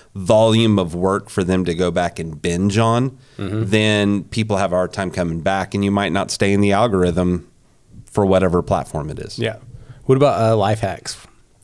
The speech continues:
Speaker 1: Life hacks. Um, find something that makes you happy and do it.
Speaker 2: Yeah.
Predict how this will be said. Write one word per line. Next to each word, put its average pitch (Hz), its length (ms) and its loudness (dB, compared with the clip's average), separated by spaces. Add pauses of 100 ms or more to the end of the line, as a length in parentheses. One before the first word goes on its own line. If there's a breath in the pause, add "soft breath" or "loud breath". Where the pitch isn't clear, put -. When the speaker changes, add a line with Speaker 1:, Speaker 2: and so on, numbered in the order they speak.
(140)
Speaker 1:
Life 107 280 4
hacks. 127 520 -2
Um, 110 580 4
find 101 320 -2
something 110 240 0
that 90 100 0
makes 98 200 0
you 92 80 0
happy 87 420 -2 (100)
and 82 140 -2
do 87 160 2
it. 78 160 -4 (160)
Speaker 2:
Yeah. 95 240 -6